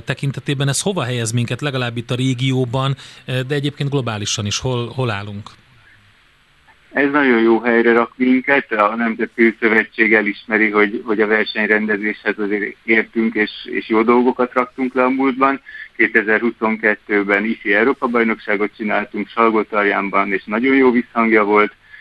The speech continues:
Speaker 2: Előtte való évben, ö, Masters világbajnokságot rendeztünk, ö, és annak is nagyon jó visszhangja volt, és így visszafelé menőleg már voltak,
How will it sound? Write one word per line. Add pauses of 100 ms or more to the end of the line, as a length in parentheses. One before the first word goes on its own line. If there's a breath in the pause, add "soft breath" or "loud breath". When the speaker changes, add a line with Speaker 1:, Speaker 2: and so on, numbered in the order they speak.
(280 loud breath)
Speaker 2:
Előtte
való
évben,
ö, (340)
Masters
világbajnokságot
rendeztünk,
ö, (240)
és
annak
is
nagyon
jó
visszhangja
volt, (260 loud breath)
és
így
visszafelé
menőleg
már
voltak,